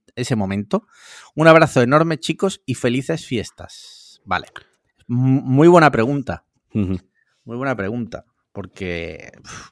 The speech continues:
Speaker 1: ¿qué le dices, no? A tu yo de trece, quince años. ¿Qué le dices? ¿Tú qué le dirías?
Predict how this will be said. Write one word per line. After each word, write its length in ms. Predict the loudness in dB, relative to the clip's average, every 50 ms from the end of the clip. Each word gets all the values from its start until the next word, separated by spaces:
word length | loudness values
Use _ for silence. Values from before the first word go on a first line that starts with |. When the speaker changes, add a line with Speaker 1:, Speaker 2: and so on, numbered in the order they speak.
| _
Speaker 1:
¿qué 80 | -10 -8
le 120 | -6 -6
dices, 420 | -6 -8 -8 -10 -12 -14 -12 -12 -12
no? 120 | -12 -12
A 60 | -12
tu 140 | -10 -6 -4
yo 120 | -2 -2 -2
de 180 | -2 -4 -6 -8
trece, 320 | -10 -12 -10 -10 -12 -10
quince 260 | -10 -12 -12 -10 -12
años. 240 | -12 -12 -12 -16 -20 _ _ _ _ _ _ _ _ _ _ _ _ _ _ _ _ -20 -14
¿Qué 60 | -10 -8
le 60 | -8
dices? 480 | -8 -8 -10 -12 -14 -14 -20 -20 -18 _
¿Tú 100 | -6 -4
qué 80 | -2 -2
le 80 | -2
dirías? 400 | -2 -4 -6 -8 -10 -12 -16 _